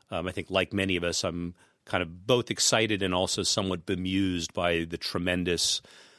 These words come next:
not just influence that machine learning has had, but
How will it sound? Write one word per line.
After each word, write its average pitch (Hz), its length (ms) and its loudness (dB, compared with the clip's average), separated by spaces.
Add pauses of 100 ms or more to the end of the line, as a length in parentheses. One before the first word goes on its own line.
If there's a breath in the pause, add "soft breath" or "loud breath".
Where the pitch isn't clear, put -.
(200 loud breath)
not 151 140 2
just - 180 -2
influence 113 540 2
that 110 100 -12
machine 92 340 -4
learning 85 200 -2
has 82 100 -4
had, 85 240 -2
but 85 160 -2